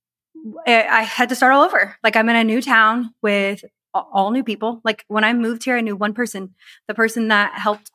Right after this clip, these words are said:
you know, invite us here and get us here and all of that. But other than that, like, I knew nobody. So once I got here, um, I don't know, those of you that live in small town, like, small, small town, like,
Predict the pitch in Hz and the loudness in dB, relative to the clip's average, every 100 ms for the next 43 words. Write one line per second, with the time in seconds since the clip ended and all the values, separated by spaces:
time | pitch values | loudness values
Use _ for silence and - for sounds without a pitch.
0 | _ _ _ 220 196 196 196 196 202 196 | _ _ _ -4 -4 -4 -2 0 0 -2
1 | 196 208 190 190 190 185 185 185 185 202 | -4 -6 -2 0 0 -4 -4 -4 -4 -6
2 | 180 175 180 180 190 - - - 226 262 | -6 -4 -4 0 0 0 -6 -4 -2 0
3 | 220 185 202 - 220 226 233 226 _ _ | 0 -2 -4 -4 -2 -2 -4 -6 _ _
4 | _ _ 196 196 202 185 - - 190 _ | _ _ -6 0 0 0 -4 -10 -18 _
5 | _ _ 226 214 208 - _ _ _ _ | _ _ 0 0 -2 -8 _ _ _ _
6 | _ _ _ _ 240 240 262 302 294 247 | _ _ _ _ -4 0 2 2 2 4
7 | 254 254 247 226 220 220 - - 226 214 | 4 2 0 2 0 -2 -8 -4 2 2
8 | 202 196 202 202 _ _ _ _ _ _ | 2 -2 -8 -10 _ _ _ _ _ _
9 | - 220 226 226 226 220 214 214 220 214 | -4 -2 0 2 0 -2 -4 -4 -4 -2
10 | 214 208 214 208 208 196 202 220 208 202 | -2 -4 -4 -6 -2 -2 0 0 2 2
11 | 202 202 185 - - 202 214 214 214 214 | 0 -2 -6 -8 -6 -4 -4 -4 -4 -2
12 | 208 208 190 185 - | -2 0 -2 -6 -12